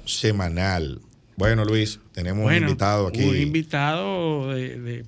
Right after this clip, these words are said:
Speaker 2: peso pesado, como nos gusta a nosotros.
Speaker 1: Claro.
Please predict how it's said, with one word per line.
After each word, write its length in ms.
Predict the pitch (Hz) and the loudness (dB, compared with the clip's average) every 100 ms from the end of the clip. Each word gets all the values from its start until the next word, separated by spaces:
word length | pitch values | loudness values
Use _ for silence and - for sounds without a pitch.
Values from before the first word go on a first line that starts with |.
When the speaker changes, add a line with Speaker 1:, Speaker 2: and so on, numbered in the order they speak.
| - | -4
Speaker 2:
peso 400 | 151 160 - 156 | -2 -2 -2 -4
pesado, 760 | 151 143 - 165 143 123 120 117 | -2 -4 -2 0 0 -2 -6 -8
como 260 | 117 120 | -8 -6
nos 160 | 120 117 | -4 -2
gusta 320 | 147 190 185 | 0 0 -2
a 40 | 170 | -2
nosotros. 800 | 147 - 143 135 113 123 - - | -2 0 0 0 -4 -8 -10 -12
Speaker 1:
Claro. 480 | 92 82 78 71 | -4 -2 -2 -4